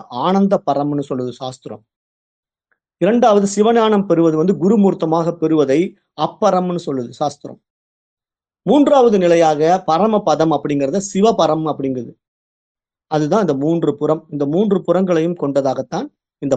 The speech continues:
பிரக்ஞை, இந்த தூய அறிவு, சுத்த அறிவு இருக்கின்றதுங்கிறத தெள்ளத் தெளிவாக புரிஞ்சுக்குங்க. அப்ப முதல்ல அந்த அறிவே இறைவனே ஆனந்தமான பரமாக இருந்து கொண்டு, அந்த அறிவே குருமூர்த்தியாக வந்து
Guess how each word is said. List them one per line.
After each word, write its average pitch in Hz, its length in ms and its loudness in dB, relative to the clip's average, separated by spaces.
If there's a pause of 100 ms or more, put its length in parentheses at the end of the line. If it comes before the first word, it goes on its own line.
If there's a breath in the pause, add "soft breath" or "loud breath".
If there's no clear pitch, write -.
பிரக்ஞை, 143 360 -2 (200)
இந்த 139 140 -6
தூய 170 360 2
அறிவு, 139 340 -2 (280 soft breath)
சுத்த 151 360 -4
அறிவு 143 240 2
இருக்கின்றதுங்கிறத 131 840 -6 (460)
தெள்ளத் 139 240 -2
தெளிவாக 127 380 -6
புரிஞ்சுக்குங்க. 117 440 -8 (1500)
அப்ப 185 180 -2
முதல்ல 185 380 4 (840)
அந்த 170 220 0 (140)
அறிவே 208 380 4 (100)
இறைவனே 190 460 4 (340)
ஆனந்தமான 196 640 2
பரமாக 160 540 0 (680)
இருந்து 147 320 0
கொண்டு, 131 320 -2 (800)
அந்த 208 320 0
அறிவே 202 340 4
குருமூர்த்தியாக 185 800 2
வந்து 156 380 0